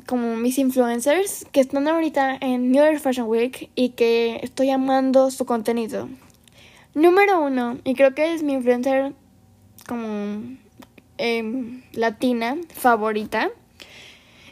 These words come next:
y es Dani Jules, que se escribe como Dani normal y después es S C H U L Z. Y la verdad es que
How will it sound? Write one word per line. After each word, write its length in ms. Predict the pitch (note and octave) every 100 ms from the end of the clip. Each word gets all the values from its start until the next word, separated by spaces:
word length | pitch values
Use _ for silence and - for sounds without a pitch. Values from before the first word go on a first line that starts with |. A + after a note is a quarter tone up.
| -
y 140 | D#4
es 180 | D#4+ B3+
Dani 340 | C4+ C#4 C#4+ C4 -
Jules, 480 | A3+ G3 - - - -
que 80 | C#4
se 140 | C#4
escribe 380 | - D4 D#4 F#4
como 540 | D4+ B3+ A3+ A3 A#3+ -
Dani 460 | A3 A#3+ B3 C#4+ F#4+ A#4
normal 480 | A#3+ G3 G#3+ A3 F4 A4 - - -
y 140 | B3 A#3
después 380 | A#3 B3 B3+ C4
es 160 | C4+ -
S 440 | A#3+ C4 C#4+ F4 G#4
C 460 | - - B3 B3+ G#4 - _ -
H 500 | A#3+ A#3+ - D4 C#4+
U 280 | - C4 D4+
L 280 | A#3 A#3 C4
Z. 420 | C4 A#3 - F#3 - _ - - _ - _
Y 420 | D4 D4+ D4+ D#4 -
la 140 | C#4+
verdad 160 | C#4+ D4
es 100 | -
que 380 | E4 E4 -